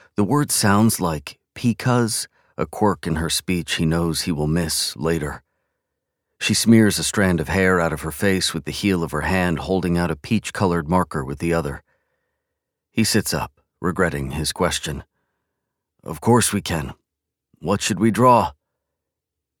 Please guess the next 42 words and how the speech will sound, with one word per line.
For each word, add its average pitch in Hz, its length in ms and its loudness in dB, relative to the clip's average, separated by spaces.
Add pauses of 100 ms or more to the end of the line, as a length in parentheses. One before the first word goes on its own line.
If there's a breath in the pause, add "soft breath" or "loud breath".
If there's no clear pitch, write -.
(140)
"You 127 180 4
draw 101 240 4
something." 98 560 2 (720)
Carter 82 320 0
jabs 82 400 -2
the 76 100 -2
marker 80 380 -2
at 73 120 -2
him. 67 200 -8 (680)
He 117 120 -2
takes - 340 2
it, 85 160 -2
and 78 260 -2
she - 160 -2
flicks - 360 -2
the 85 80 -4
background 85 560 2
light 78 280 0
off 87 320 2
and 78 160 -2
on. 71 320 -2 (520)
She - 120 -2
stares 92 420 2
at 69 80 -6
his 73 140 -4
hand. 82 380 -2 (480)
He 117 120 2
uncaps 101 520 4
the 95 80 -2
marker, 76 520 -2
puts - 280 -2
the 90 80 -4
tip - 300 -2
against 87 340 0
the 87 80 -4
board, 76 340 -2
and 78 180 -2
quickly 76 420 -2
picks - 320 -6
it 71 100 -8
back 76 260 -2
up. 78 300 -4